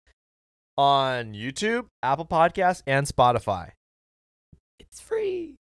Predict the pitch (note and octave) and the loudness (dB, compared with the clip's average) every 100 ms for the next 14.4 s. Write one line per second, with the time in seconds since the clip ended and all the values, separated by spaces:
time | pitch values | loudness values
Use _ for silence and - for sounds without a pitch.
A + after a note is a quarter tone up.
0 | - C#3+ - - G#3 A#3 A3+ A3 G#3+ - | -6 -4 -4 -6 -2 -2 -2 -6 -10 -16
1 | - - - - D#3 D#3 D#3 - C#3 C#3 | -20 -20 -16 0 2 4 0 -2 2 6
2 | E3 G#3 G#3+ G#3+ A3 G#3+ - A3 A3 A3 | 6 6 4 2 0 -8 -4 -2 -2 -4
3 | - - B2+ B2 - E3 E3+ E3+ E3+ - | -10 -10 -6 -6 0 6 6 6 0 -2
4 | D#3+ - F3 E3 E3 - _ C#3 B2+ B2 | -8 -6 -4 -4 -6 -12 _ -10 -6 0
5 | D3 D3+ D3 C#3+ C3+ - C3+ C3 B2+ - | 2 0 -4 -2 2 2 0 -6 -10 -10
6 | C#3 C3+ C3+ C3 - _ _ _ _ _ | -6 -6 -6 -8 -16 _ _ _ _ _
7 | B2+ B2 F#3 - F#3+ F#3+ B2 G2 - D#3 | -12 -6 -6 -4 2 4 4 0 0 0
8 | - B2+ D3+ G#2+ - _ _ _ - - | -2 -4 -4 -6 -18 _ _ _ -18 -18
9 | - D3+ G#2 - _ _ _ _ _ _ | -12 -10 -10 -14 _ _ _ _ _ _
10 | - A2 G#2 C#3+ - _ - - - - | -14 -12 -10 -12 -14 _ -20 -20 -12 -6
11 | E3+ G3+ F#3+ - F#3 G#3+ G#3+ F3+ D#3+ G#3+ | -4 -2 -2 -2 0 0 0 -2 -2 -8
12 | - A3+ F#3 - G3+ G#3 F3+ C#3+ - - | -8 -10 -8 -2 2 4 2 0 -10 -6
13 | D#3+ - F3+ F3+ F3 F3+ E3 F3 D#3 D#3 | -4 -2 -2 -2 -4 -4 -2 0 -2 0
14 | E3 - D#3 - | -2 -2 -8 -10